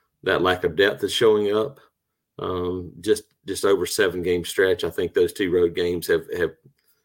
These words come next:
have added to that toll that the first seven games have taken on this team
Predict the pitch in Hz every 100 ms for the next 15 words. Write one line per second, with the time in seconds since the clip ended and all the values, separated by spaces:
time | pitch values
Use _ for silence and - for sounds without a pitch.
0 | _ _ 95 85 98 87 82 95 90 -
1 | - 95 92 90 87 90 - 95 - -
2 | 98 90 87 85 87 85 87 - 95 -
3 | 90 90 87 - 92 92 90